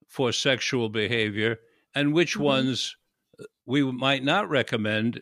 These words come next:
Speaker 1: And it's up to us to discover it through research, through sharing information like this, and so on. You know, for example, now, m-, methamphetamine is not a psychedelic by any means, but it's well known that, that, that, uh, methamphetamine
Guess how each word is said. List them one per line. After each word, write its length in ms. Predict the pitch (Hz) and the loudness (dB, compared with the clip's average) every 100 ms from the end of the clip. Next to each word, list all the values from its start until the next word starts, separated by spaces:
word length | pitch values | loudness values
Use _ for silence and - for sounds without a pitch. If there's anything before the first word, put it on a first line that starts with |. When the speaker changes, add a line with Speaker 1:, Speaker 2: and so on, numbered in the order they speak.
| - | -4
Speaker 1:
And 120 | 127 | -2
it's 160 | 123 170 | 0 2
up 200 | 165 156 | 0 0
to 120 | 123 | 2
us 240 | 160 185 | 2 2
to 120 | - 127 | -2 -2
discover 640 | 117 - - 180 185 135 | 0 -2 0 0 2 0
it 120 | 95 | -2
through 200 | 131 131 | -2 0
research, 680 | 120 135 - 143 160 180 - | 2 0 0 2 2 0 -4
through 160 | 123 110 | -2 -2
sharing 440 | - 127 123 117 | 0 2 2 0
information 640 | 117 - 123 120 120 135 | -2 -2 -4 -2 -2 -2
like 240 | 120 120 - | -2 -2 -2
this, 240 | 127 - | -4 -4
and 100 | 110 | -6
so 240 | - 165 175 | -4 0 2
on. 220 | 131 101 - - - - | 0 -2 -12 -20 -14 -2
You 80 | |
know, 140 | 143 123 | 0 2
for 160 | 147 | 0
example, 500 | 135 117 165 175 143 | 0 0 0 0 0
now, 140 | 120 123 | 0 0
m-, 120 | 113 _ _ - 120 - | -2 _ _ -6 -6 -2
methamphetamine 1120 | 151 175 165 143 - 170 196 147 120 107 101 _ _ - | 2 2 2 0 0 2 2 2 2 0 -4 _ _ -4
is 160 | 123 | -2
not 220 | 143 135 | 2 2
a 40 | 117 | 2
psychedelic 760 | - 135 104 110 131 160 117 | 0 0 0 -2 0 0 0
by 180 | 107 120 | 0 0
any 220 | 135 156 | 2 2
means, 500 | 123 113 104 85 - - _ _ | 2 0 -2 -4 -8 -10 _ _
but 120 | 156 170 | 0 0
it's 180 | 147 | 0
well 260 | 170 190 165 | 0 2 2
known 400 | 156 165 139 113 | 2 2 2 0
that, 140 | 117 131 127 | -2 -4 -4
that, 240 | 139 127 113 | 0 0 0
that, 240 | 120 127 120 123 - | 0 0 -2 -10 -8
uh, 100 | 123 - | -8 -2
methamphetamine 960 | 143 156 151 120 - 156 139 120 104 | -2 0 0 -2 0 0 2 2 0